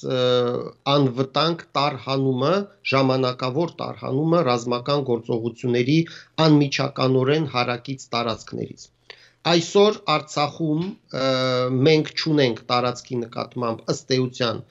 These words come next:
վերահսկողություն, այն, ը, ռուս-թուրքական դաշինքի ձեռքում է, և այսօր ոչ ոք բարոյական իրավունք չունի պահանջելու, որ Արցախում, ը,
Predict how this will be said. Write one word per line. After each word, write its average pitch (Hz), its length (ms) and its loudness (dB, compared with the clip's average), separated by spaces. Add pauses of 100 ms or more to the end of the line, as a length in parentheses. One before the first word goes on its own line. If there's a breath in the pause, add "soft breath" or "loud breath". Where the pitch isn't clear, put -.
(240 soft breath)
վերահսկողություն, 127 960 0 (280 loud breath)
այն, 143 300 4
ը, 131 300 -4 (160)
ռուս-թուրքական 131 920 -4
դաշինքի 131 600 -2
ձեռքում 131 640 2
է, 120 100 2 (960 soft breath)
և 147 300 4 (100)
այսօր 180 720 0 (220)
ոչ 190 260 4 (100)
ոք 160 240 -2
բարոյական 147 680 0
իրավունք 143 440 -2
չունի 151 380 2 (500 soft breath)
պահանջելու, 135 760 2
որ 143 260 -2
Արցախում, 135 680 -2
ը, 165 340 -4